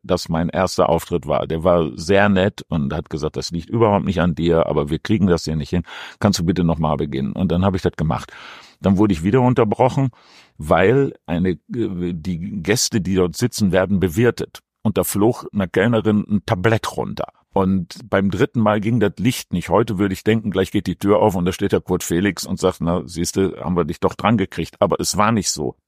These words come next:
Das hatte aber zur Folge, dass das Publikum vor Ort den Auftritt jetzt mittlerweile zum vierten Mal sieht und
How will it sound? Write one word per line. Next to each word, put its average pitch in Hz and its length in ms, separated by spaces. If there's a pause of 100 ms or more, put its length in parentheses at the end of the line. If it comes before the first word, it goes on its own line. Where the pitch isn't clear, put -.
Das - 180
hatte 120 220
aber 104 160
zur - 160
Folge, 107 400
dass 87 160
das - 180
Publikum 95 540
vor 87 260
Ort 104 480 (180)
den 92 200
Auftritt 110 480
jetzt 104 180
mittlerweile 101 560
zum 95 220
vierten 151 440
Mal 78 520 (200)
sieht 98 520 (220)
und 104 220